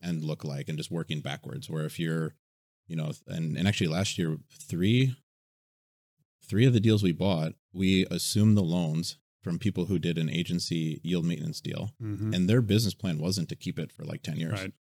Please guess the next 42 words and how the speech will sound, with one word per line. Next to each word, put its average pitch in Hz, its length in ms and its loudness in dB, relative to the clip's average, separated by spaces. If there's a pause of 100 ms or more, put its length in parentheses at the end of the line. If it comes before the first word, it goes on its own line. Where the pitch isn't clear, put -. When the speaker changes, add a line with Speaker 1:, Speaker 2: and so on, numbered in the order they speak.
(100)
Speaker 1:
They 98 100 0
were 92 140 2
all, 95 380 2 (160)
they're 87 160 -4
all 98 100 2
developers. 78 640 -4 (100)
And - 160 -4
so 90 160 0
they, 87 340 2 (200)
but 85 100 -8
that's 92 240 -2
just - 160 -4
what 92 140 -2
they 101 100 4
did. 90 340 2
I 82 220 -2
would 82 160 -2
assume 95 360 4
they 92 120 4
were 87 80 2
just 82 180 -4
looking 87 240 -2
for 80 400 -2 (1000)
max 95 280 -2
proceeds 98 560 2
or 78 40 -4
max 85 240 -2
proceeds 90 460 -2
to - 100 -12
keep - 240 -6
it 85 140 -2
in 82 140 2
the, 80 320 -4 (420)
in 85 120 -8
one 90 180 0
instance, 87 420 -4
in 80 200 0
the 80 480 -2
full 87 320 -4
term 85 240 -2
interest - 300 -4
only 98 360 2